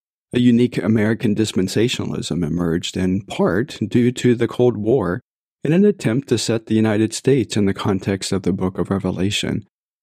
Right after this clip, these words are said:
with the hope of the imminent return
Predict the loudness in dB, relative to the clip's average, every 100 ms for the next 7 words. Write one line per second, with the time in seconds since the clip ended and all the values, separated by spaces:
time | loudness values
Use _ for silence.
0 | 0 0 2 0 0 2 2 2 -4 -10
1 | -6 -4 0 0 4 4 4 2 -2 -2
2 | 0 2 2 0